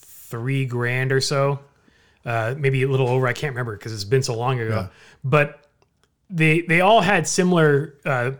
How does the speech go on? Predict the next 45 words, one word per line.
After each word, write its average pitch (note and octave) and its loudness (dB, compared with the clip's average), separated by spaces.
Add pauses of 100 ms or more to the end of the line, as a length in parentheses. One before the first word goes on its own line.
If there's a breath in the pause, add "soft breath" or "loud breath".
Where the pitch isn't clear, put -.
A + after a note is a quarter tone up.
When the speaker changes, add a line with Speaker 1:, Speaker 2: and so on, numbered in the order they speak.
(480)
Speaker 1:
work D#3 0
plans. G2+ -6
That C3+ -6
yes, C3+ 0
they C3 0
were C3+ 4
gonna C3 0
pressure D3+ -2
wash, C#3+ 0
clean. C#3 0 (460 loud breath)
Uh, B2+ 2
they C3 4
were C3+ 4
gonna C3 0
patch D3 -4
some D3 -2
holes C#3 0
in C#3+ 2
the C3+ 0
stucco. C3 -2
Like, B2+ -4
we C3+ -2
used D#3 -2
to D3 -2
have C3+ -4
shutters C#3 0
on C#3 0
the C3+ 0
house A#2+ -4
that C#3 -4
we've B2 -4
taken C3+ -2
down, B2 0
so - -4
they'll A2 0
Speaker 2:
Yeah. F2 -6
Speaker 1:
patch C3 -4
the C3 -6
small B2+ -2
holes B2 -6
from A#2+ -6
where A#2+ -6
the A#2 -8
shutters B2 -4
were, A#2+ -8